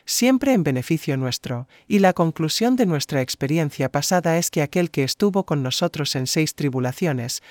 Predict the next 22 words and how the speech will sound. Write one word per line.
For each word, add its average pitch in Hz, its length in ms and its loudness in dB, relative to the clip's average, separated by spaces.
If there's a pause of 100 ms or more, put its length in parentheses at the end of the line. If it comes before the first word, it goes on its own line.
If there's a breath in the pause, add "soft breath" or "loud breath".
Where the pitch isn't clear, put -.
(140 loud breath)
no 214 220 4
nos 254 200 2
desamparará 139 680 0
en 131 100 -2
la 131 80 -2
séptima. 113 640 -6 (420)
Lo 196 220 6
que 233 160 4
hemos 285 260 2
conocido 151 560 0
de 139 100 0
nuestro 135 340 -2
Dios 160 300 0
fiel 156 280 0
prueba 220 400 2
que 151 160 0
Él 131 100 0
nos 139 160 -2
guardará 143 480 2
hasta 165 240 0
el 143 80 0
final. 135 520 -4